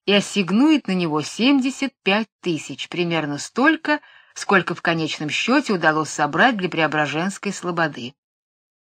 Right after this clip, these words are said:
Впрочем, от суммы объявленной до суммы затраченной дистанция огромного размера.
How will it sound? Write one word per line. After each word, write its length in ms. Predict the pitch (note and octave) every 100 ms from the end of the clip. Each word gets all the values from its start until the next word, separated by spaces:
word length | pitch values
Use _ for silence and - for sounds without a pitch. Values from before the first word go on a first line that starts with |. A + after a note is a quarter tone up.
| _ _ _ _ _ _ _
Впрочем, 680 | - - B3+ B3+ C4+ B3 -
от 140 | A3
суммы 500 | - C#4 B3+ A3+ G#3+
объявленной 760 | - G#3 F#3 B3+ B3+ F#3 E3 D#3
до 140 | F3
суммы 340 | E3+ - A3 G3+
затраченной 880 | G3 F#3+ A#3 A#3+ - D3 C3+ C3 - - - -
дистанция 640 | D3 E3 - G#3 G#3+ - G3
огромного 460 | F#3 G#3 G3+ G3+
размера. 560 | G3+ F#3+ G#3+ A3+ C#3+